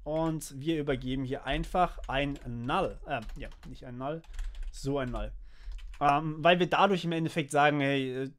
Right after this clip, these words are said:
keine Farbe, mach einfach mal irgendwas anderes. Und dadurch ist es quasi halt einfach wieder weg. Okay, und jetzt schauen wir uns das Ganze mal an. Wir sehen hier, wenn wir drüber fahren, dann passiert irgendwas und wenn wir eben we-, wieder wegfahren, dann ist es wieder weg. Und das ist super fast hier alles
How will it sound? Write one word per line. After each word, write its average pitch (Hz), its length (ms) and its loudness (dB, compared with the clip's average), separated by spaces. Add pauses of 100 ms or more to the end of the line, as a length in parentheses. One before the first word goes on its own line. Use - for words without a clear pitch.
(100)
keine 170 280 4
Farbe, 131 340 0
mach 143 360 0
einfach 127 180 -4
mal 131 140 -4
irgendwas 135 260 -6
anderes. 123 380 -8 (520)
Und 151 340 4 (260)
dadurch 131 320 0
ist 131 140 -10
es 131 140 -10
quasi 120 280 -4
halt 117 140 -10
einfach 120 220 -12
wieder 123 180 -2
weg. 147 220 0 (200)
Okay, - 280 0 (160)
und 226 100 0
jetzt 349 160 0
schauen 311 140 6
wir 285 40 4
uns 269 120 -2
das - 80 -2
Ganze 208 200 0
mal 175 140 2
an. 240 120 -4 (460)
Wir 165 120 2
sehen 220 220 2
hier, 220 380 4
wenn 139 140 -2
wir 139 80 -2
drüber 214 280 4
fahren, 165 440 2 (260)
dann 139 140 2
passiert 190 400 -4
irgendwas 170 600 4
und 147 280 2
wenn 135 120 0
wir 131 80 0
eben 127 260 -6
we-, 143 140 -6
wieder 127 220 -2
wegfahren, 151 540 2
dann 135 160 0
ist 120 120 -8
es 113 120 -10
wieder 117 180 -8
weg. 107 140 -14
Und 147 140 -6
das 220 120 -2
ist 285 160 -4
super 302 300 2
fast - 500 -6
hier 185 240 2
alles 202 320 0